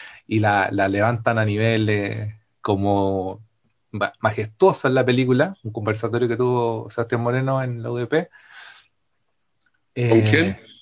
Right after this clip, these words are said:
Speaker 1: en la U D P, con la
Speaker 2: Sí, pero
Speaker 1: ah, no
Speaker 2: ¿con
Speaker 1: me
Speaker 2: quién
Speaker 1: acuerdo.
Speaker 2: conversa?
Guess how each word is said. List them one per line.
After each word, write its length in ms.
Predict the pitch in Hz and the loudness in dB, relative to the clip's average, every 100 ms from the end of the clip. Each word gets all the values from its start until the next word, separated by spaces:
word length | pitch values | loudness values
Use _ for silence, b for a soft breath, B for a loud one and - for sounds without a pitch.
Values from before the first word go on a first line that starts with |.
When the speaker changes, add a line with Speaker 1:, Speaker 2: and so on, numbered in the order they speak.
| - - _ - _ | -20 -20 _ -20 _
Speaker 1:
en 140 | - 123 | -2 2
la 100 | 143 | 4
U 40 | |
D 100 | 135 | 4
P, 280 | 151 156 - _ _ | 2 0 -2 _ _
con 180 | - 113 | 0 2
la 300 | 113 113 110 | 4 2 2
Speaker 2:
Sí, 80 | 107 | 2
pero 180 | 107 117 110 - _ _ _ _ _ _ _ | 2 0 -2 -14 _ _ _ _ _ _ _
Speaker 1:
ah, 100 | - | -6
no 40 | - | 0
Speaker 2:
¿con 100 | 123 | 2
Speaker 1:
me 60 | |
Speaker 2:
quién 140 | - 165 | 4 2
Speaker 1:
acuerdo. 180 | 170 170 | 2 0
Speaker 2:
conversa? 400 | 165 92 92 | 0 0 -10